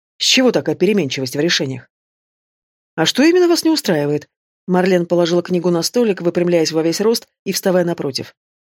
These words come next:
«Вы сами выбрали меня ему в жены, не отреагировали на мое нежелание заключать этот брак.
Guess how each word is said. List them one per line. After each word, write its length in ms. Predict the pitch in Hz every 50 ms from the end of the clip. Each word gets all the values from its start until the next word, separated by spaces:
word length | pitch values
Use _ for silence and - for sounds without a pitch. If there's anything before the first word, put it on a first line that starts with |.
| _ _
«Вы 160 | - 175 175
сами 300 | 165 - 170 190 254 277
выбрали 360 | 233 175 185 185 226 220 202
меня 240 | 170 156 156 151 151
ему 140 | 151 160 190
в 80 | 214 240
жены, 400 | 240 254 220 170 151 147 139 - _ _ _ _
не 140 | - 247 262
отреагировали 580 | 247 226 226 233 214 175 202 254 277 269 240 220
на 80 | 196
мое 140 | 185 185 180
нежелание 480 | 175 170 160 139 160 160 165 190 214 214
заключать 480 | 180 180 - 165 156 - 170 170 -
этот 220 | - 175 - 165 156
брак. 320 | 147 139 127 120 123 -